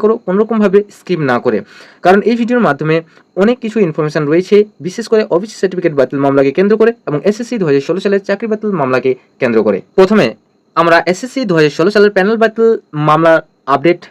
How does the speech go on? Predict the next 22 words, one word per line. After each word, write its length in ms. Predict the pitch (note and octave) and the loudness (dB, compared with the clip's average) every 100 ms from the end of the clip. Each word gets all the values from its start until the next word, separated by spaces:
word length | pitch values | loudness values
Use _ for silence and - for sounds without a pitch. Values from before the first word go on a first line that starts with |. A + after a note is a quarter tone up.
| _ _ _ - | _ _ _ -8
দেখে 200 | D#3 D#3+ | -2 2
নেওয়ার 180 | G3+ G3+ E3 | 2 2 0
চেষ্টা 180 | - C3+ | -4 -2
করব 140 | A#2 G#2+ G#2+ - - - | -2 -4 -6 -12 -20 -6
সুপ্রিম 200 | - G3 F#3+ | -2 2 2
কোর্টের 160 | F3 E3 | 2 0
অফিসিয়াল 300 | G#3+ G3+ D3+ | -2 0 0
ওয়েবসাইট 300 | A#2+ A#2+ A2 | 0 -2 -4
থেকে। 160 | - G#2 - - - | -8 -10 -10 -20 -2
তো 40 | G3+ | 2
তোমরা 180 | A3 A#3+ | 4 2
প্রত্যেকেই 380 | A3 G#3+ C4 C#4+ G#3+ | 0 -4 -4 -2 0
জানো 120 | D#3 D#3 | 0 0
কিন্তু 140 | B2 B2 | -2 -2
এই 60 | D#3 F3+ | -2 -2
এসএসসি 260 | F#3+ B3+ B3 | -2 -4 0
দু 40 | G3 | 2
হাজার 140 | F3+ F3 | 2 2
ষোলো 120 | F#3 | 0
সালের 160 | G#3+ G#3 | 2 2
প্যানেল 200 | F#3+ G#3 A3+ | 2 0 0
বাতিল 200 | A3 | 0